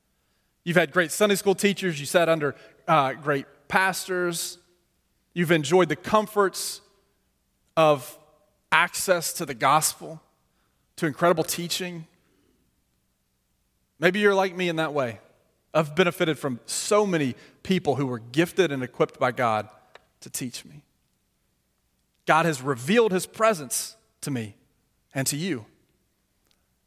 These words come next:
Church, when that happens, the level of expectation increases.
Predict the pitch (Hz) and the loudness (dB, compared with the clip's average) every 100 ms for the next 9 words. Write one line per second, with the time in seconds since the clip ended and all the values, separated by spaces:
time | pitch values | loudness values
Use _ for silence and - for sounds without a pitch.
0 | _ - 226 208 180 170 139 233 285 - | _ 0 0 2 -2 -2 0 0 0 -2
1 | 165 143 135 - - _ _ _ 156 156 | -4 -4 -10 -12 -18 _ _ _ 2 6
2 | 214 190 196 185 160 135 180 - - 160 | 4 4 -2 -2 -4 -2 -4 -2 -2 -4
3 | - 208 208 - 135 127 127 _ _ _ | -2 -2 -2 -4 -6 -8 -12 _ _ _
4 | 214 202 - 120 - - - - | -8 -6 -8 -8 -10 -14 -16 -18